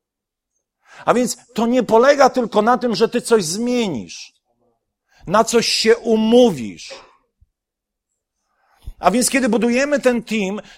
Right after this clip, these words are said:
to musi-, kiedy budujemy Kościół jako team, musimy zaufać temu, który jest tym głównym architektem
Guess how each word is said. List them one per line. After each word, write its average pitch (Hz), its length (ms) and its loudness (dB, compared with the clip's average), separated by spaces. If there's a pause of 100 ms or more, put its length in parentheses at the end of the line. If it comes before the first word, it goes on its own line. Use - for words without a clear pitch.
to 208 100 2
musi-, 220 320 -4
kiedy 233 220 0
budujemy 226 520 0
Kościół 226 340 -2
jako 208 300 2
team, 202 300 -4 (200)
musimy 247 440 2
zaufać 233 720 2
temu, 240 640 2 (220)
który 233 320 0
jest 240 240 2
tym 220 220 -2
głównym 240 480 0
architektem 226 800 0